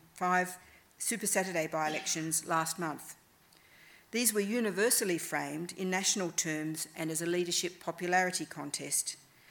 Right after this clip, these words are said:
The Prime Minister, clearly expecting to win that contest,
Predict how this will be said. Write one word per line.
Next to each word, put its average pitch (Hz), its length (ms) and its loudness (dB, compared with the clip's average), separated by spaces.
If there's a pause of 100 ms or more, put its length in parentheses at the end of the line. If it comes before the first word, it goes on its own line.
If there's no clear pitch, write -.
(480)
The 180 80 -2
Prime 196 300 2
Minister, 185 520 2 (520)
clearly 180 260 2
expecting - 520 -6
to - 120 -8
win 277 160 0
that 151 180 -4
contest, 170 640 -2